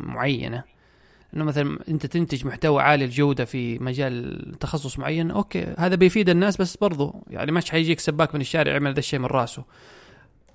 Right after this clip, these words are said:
اللهم إذا كان، يعني، واحد، يعني، من جد، يعني، هو فهم قيمة التكنولوجيا، وإنه يشوف هذا ك-، ك-، يعني، مصدر دخل. لأني فاكر أنا في مهندس معماري، إذا ماني غلطان، في واحد مه-، مقاول على،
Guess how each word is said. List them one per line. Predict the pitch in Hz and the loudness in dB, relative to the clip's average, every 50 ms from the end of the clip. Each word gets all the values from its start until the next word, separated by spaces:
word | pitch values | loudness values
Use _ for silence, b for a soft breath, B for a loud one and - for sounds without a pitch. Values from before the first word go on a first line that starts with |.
| _ _ _ _ - - - - - _ _ _ _ _ _ _ - - | _ _ _ _ -20 -20 -20 -20 -20 _ _ _ _ _ _ _ 2 4
اللهم | 233 240 233 - 220 220 208 | 6 8 10 10 10 10 8
إذا | 202 196 196 | 8 8 8
كان، | 180 214 190 185 | 8 8 6 6
يعني، | 175 170 180 | 6 6 6
واحد، | 196 190 160 165 165 | 6 6 6 4 2
يعني، | 147 156 165 160 160 156 156 156 | 2 4 4 4 4 4 4 4
من | 156 160 | 4 4
جد، | 160 160 180 139 | 4 4 2 2
يعني، | - 113 143 135 123 127 139 | 2 -2 -2 -2 -2 0 2
هو | 160 156 147 143 | 4 4 4 4
فهم | - 165 156 147 135 | 4 4 2 2 2
قيمة | - 156 143 139 135 | 2 2 2 4 2
التكنولوجيا، | 135 - 143 - 147 151 165 165 151 147 139 | 2 -2 -2 0 2 2 2 2 2 2 0
وإنه | 139 139 139 135 135 131 - - - - 143 - - - - - | 0 2 0 0 0 -2 -2 -4 -4 -4 -4 -6 -6 -8 -8 -6
يشوف | 143 139 131 - 165 147 - | -4 -4 -2 0 -2 0 2
هذا | 156 151 139 135 | 2 2 2 0
ك-، | - - 143 123 120 113 113 110 104 101 - 135 _ b b b b b b b b b b b b b b _ - | -2 -2 -2 -2 0 0 -2 -2 -4 -4 -8 -10 _ b b b b b b b b b b b b b b _ -8
ك-، | - 123 117 113 117 110 107 104 - 117 - - - - | -6 -4 -2 -2 -2 -2 -2 -4 -4 -6 -8 -8 -8 -10
يعني، | - - 120 120 120 123 | -10 -10 -8 -8 -6 -2
مصدر | 135 143 131 - - 131 | -2 -2 -2 -2 -4 -2
دخل. | 127 139 139 - - - | -2 -2 -2 -2 -4 -6
لأني | 117 127 139 135 | -4 -2 -2 0
فاكر | - 165 156 - 151 147 | 0 0 0 0 0 0
أنا | 143 139 | 0 0
في | - 160 151 | 0 0 0
مهندس | 143 139 165 160 147 135 131 - - | 2 2 2 2 2 0 -2 -4 -2
معماري، | 135 117 123 143 156 143 135 117 117 107 104 - - | -4 0 2 2 4 4 2 0 0 -4 -4 -4 -4
إذا | 110 117 | -2 -2
ماني | 127 127 123 | -2 -2 -2
غلطان، | 120 120 113 113 - 131 117 107 | -2 -2 -4 -4 -2 -2 -2 -2
في | 110 - 131 | -2 -2 -2
واحد | 135 139 131 131 139 | -2 -2 -2 -2 -4
مه-، | 143 135 147 - | -4 -6 -4 -2
مقاول | 165 165 - - 240 196 147 123 120 135 160 - b b b b b b b b b b b b b b b - | -2 -2 2 6 8 8 8 8 4 2 0 -4 b b b b b b b b b b b b b b b -8
على، | 123 127 123 | -6 -4 -4